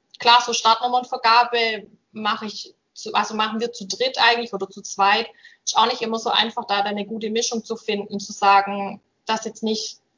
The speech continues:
zehn Gruppen im Häs hintereinander laufen und nachher, keine Ahnung, fünf Gruppen mit Garde oder sowas. Also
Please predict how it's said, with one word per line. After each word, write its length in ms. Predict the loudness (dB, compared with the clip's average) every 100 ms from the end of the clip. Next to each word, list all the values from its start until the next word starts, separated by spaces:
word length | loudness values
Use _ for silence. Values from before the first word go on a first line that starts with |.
| _
zehn 280 | 2 2 2
Gruppen 340 | 0 0 0
im 140 | -2
Häs 360 | 0 4 4 4
hintereinander 520 | -2 -2 0 2 2
laufen 580 | 6 8 6 4 -4 -4
und 480 | -2 -2 -4 -6 -2
nachher, 320 | 0 2 2
keine 280 | 0 0 0
Ahnung, 180 | 0 -2
fünf 300 | -4 -4 -6
Gruppen 400 | -8 -4 0 0
mit 160 | 2
Garde 400 | 6 6 6 2
oder 140 | -2 -2
sowas. 280 | -2 -4 -2
Also 300 | -4 -6